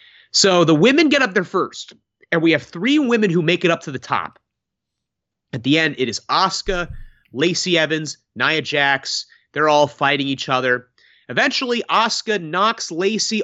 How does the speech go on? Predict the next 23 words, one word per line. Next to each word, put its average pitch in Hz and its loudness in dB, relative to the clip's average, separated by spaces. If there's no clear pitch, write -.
off 208 2
the 208 -2
ladder 196 2
onto 208 0
Nia. 196 2
She's 220 -2
free 202 2
and 175 2
clear. 196 4
Baron 262 6
Corbin, 262 2
who 180 4
is 156 4
the 180 -4
first 233 0
man 156 2
to 160 -2
get 147 0
there 143 4
to 131 0
the 117 -10
top, 117 2
um, 104 0